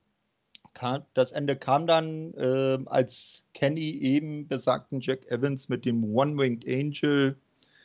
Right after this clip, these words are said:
zu Boden schmetterte und ihn pinnte und die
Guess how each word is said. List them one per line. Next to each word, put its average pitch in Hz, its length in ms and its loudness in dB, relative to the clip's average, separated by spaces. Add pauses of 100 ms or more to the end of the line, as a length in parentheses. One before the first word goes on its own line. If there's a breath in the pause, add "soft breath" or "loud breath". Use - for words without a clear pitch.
(440 soft breath)
zu 127 160 0
Boden 143 800 2
schmetterte 113 1160 0
und 101 200 -4
ihn 104 200 -4
pinnte 101 600 2
und 95 320 -2
die 90 320 2